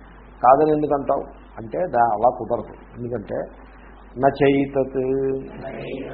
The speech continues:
ఏకస్మిన్ వాక్యే అభ్యుపగంతుం యుక్తం. ఒకే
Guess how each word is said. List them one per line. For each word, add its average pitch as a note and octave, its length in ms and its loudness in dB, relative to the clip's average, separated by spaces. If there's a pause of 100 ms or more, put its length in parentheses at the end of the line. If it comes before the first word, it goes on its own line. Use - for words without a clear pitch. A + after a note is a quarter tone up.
(160)
ఏకస్మిన్ C#3 680 2
వాక్యే C3 580 6 (1700)
అభ్యుపగంతుం C3 920 0 (220)
యుక్తం. C3 440 -2 (3000)
ఒకే F#3 200 2